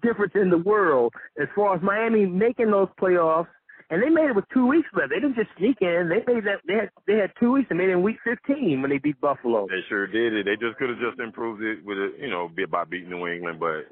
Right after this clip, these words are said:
Speaker 2: New England, as they proved in with their Super Bowl run, they, they just were, they were just peaking. They started to peak, uh, during that time. So,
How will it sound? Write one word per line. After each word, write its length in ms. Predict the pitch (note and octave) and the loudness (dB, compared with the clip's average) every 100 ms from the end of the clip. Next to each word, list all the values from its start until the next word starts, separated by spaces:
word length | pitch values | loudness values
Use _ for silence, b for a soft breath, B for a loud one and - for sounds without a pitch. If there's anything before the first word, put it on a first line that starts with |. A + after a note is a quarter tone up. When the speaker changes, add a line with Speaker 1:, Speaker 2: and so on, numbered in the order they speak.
| - | -18
Speaker 2:
New 160 | E2 F2+ | -14 -12
England, 400 | F2 E2+ E2 D#2+ | -10 -10 -8 -8
as 140 | D#2 F2+ | -8 -6
they 140 | E2 | -8
proved 440 | - F#2 F2+ D#2 | -6 -6 -6 -8
in 220 | F2 D#2+ D#2 | -10 -10 -8
with 200 | E2 D#2 _ | -8 -8 _
their 220 | D#2 D#2 D2+ | -8 -6 -8
Super 160 | F2+ D#2 | -14 -12
Bowl 240 | D2 C#2+ C#2 | -10 -10 -12
run, 200 | C2+ C2 | -16 -14
they, 160 | C#2+ - b b b B2+ | -16 -16 b b b -8
they 80 | B2+ | -6
just 220 | C3+ - | -8 -6
were, 100 | A#2 | -6
they 140 | G#2+ | -4
were 140 | A2+ G#2+ | -6 -8
just 260 | G#2 F#2+ _ _ - | -8 -10 _ _ -8
peaking. 340 | C#3+ - G2+ | -8 -6 -4
They 140 | F#2+ - | -4 -4
started 320 | G2 F2+ F2+ | -6 -6 -10
to 60 | |
peak, 220 | - F#2 E2+ - | -12 -14 -12 -8
uh, 220 | E2+ D#2+ D#2 | -6 -6 -8
during 220 | E2 D2 | -12 -12
that 200 | D2 B1+ E2+ | -12 -12 -10
time. 280 | D#2+ C#2+ - | -10 -10 -10
So, 240 | C#2 C#2 | -10 -10